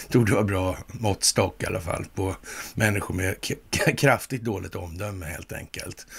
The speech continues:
Som tror sig gå i land med sånt, liksom. Mm. De, alltså, de människorna, kan man säga så här, de har inte upptäckt den här detaljen med att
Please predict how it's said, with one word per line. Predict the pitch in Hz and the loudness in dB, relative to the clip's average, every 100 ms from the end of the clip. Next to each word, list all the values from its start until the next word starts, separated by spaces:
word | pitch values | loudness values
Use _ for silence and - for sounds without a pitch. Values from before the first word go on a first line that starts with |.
| - - | -14 -6
Som | 98 | -2
tror | 107 95 | 0 0
sig | 90 | 0
gå | 101 92 | 0 0
i | |
land | 85 85 90 | 2 0 0
med | 85 | 2
sånt, | 113 95 90 - | 2 0 -4 -6
liksom. | - - - - 98 - - - - - - - - - - | -6 -6 -8 -10 -10 -14 -20 -20 -20 -20 -20 -18 -18 -20 -8
Mm. | 92 92 80 71 69 78 82 - - - - | 0 2 2 -2 -8 -8 -10 -14 -20 -12 2
De, | 123 127 | 4 6
alltså, | 131 - 127 | 6 6 6
de | 139 151 | 6 8
människorna, | 156 131 123 117 - - - | 8 6 4 2 0 -6 -10
kan | - 123 | 0 2
man | - | 4
säga | 120 107 | 4 4
så | 120 | 4
här, | 107 | 4
de | 110 | 6
har | 147 | 4
inte | 151 | 8
upptäckt | 165 - - 170 185 - | 6 6 2 2 2 4
den | 143 | 2
här | 110 | 4
detaljen | 107 - 139 160 160 160 | 2 4 4 6 4 4
med | 110 104 | 2 -2
att | 107 - | -6 -10